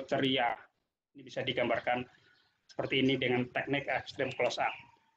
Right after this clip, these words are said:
Kemudian very close up ini sudah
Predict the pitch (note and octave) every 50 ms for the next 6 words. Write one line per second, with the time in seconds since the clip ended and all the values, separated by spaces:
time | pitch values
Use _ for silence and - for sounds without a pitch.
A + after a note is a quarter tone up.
0 | _ _ _ _ _ _ _ _ _ _ _ _ _ _ _ _ _ _ _ _
1 | _ _ _ _ _ _ - _ _ _ _ _ _ _ _ _ _ _ _ _
2 | _ _ _ _ _ _ - - - _ _ _ _ _ _ _ _ _ - E3
3 | F3 E3 D3+ C#3+ E3+ F3+ F#3+ F#3+ F3+ F3+ F3 E3+ F3 E3+ E3+ E3 E3 E3 E3 D#3
4 | D3 - F#3+ E3 E3+ E3+ E3 D#3 D3+ D#3 D#3+ E3+ E3 D3+ D3 C#3+ C3 - C#3+ C3+
5 | C#3 C3+ C3 C3